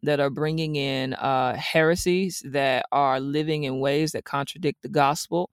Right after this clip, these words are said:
um, and that these people will be judged by God. Uh, Jude spends a whole lot of time talking about the judgment, the judgment of God on the ungodly.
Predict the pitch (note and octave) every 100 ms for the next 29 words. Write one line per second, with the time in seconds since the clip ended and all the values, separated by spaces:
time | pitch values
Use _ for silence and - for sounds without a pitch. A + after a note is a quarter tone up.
0 | _ - - - D3+ D3+ D3 C#3+ D#3 D#3
1 | C#3 D#3 D#3 D3+ - E3 - D3 C#3+ C#3+
2 | D#3+ D#3+ D3 C#3 D3+ D3+ D3 D#3 D3+ D3
3 | C#3+ E3 C#3 C3+ - - C3+ C3+ D#3 E3
4 | E3 - - D#3 C3+ C#3 D#3 D#3+ F3 E3+
5 | D#3 D3+ - C3+ C#3 - B2 - C#3 C#3
6 | C3+ - B2 C3 C#3 F3+ C3+ - - -
7 | E3+ E3+ E3 F3 D#3+ C#3+ D3+ D3+ D3 D3+
8 | - D3+ D3 C#3+ C#3 C3+